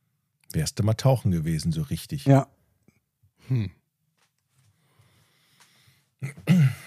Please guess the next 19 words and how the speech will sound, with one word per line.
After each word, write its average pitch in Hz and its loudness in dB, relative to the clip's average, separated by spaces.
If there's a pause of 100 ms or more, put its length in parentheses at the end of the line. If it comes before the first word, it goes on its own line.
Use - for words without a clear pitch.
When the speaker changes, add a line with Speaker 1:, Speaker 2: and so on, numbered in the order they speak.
(160)
Speaker 2:
Aber 127 6
du 139 8
hast 160 2
eben 151 6
so, 139 4
so, 117 4 (180)
ähm, 110 4 (1000)
als 123 -2
sei 135 6
das 147 4
negativ 143 2 (220)
gesagt, 120 0 (100)
dass - -2
im 117 -10
Urlaub 151 2
nichts - 0
Spektakuläres 120 0
passiert 135 -2
ist. 117 -2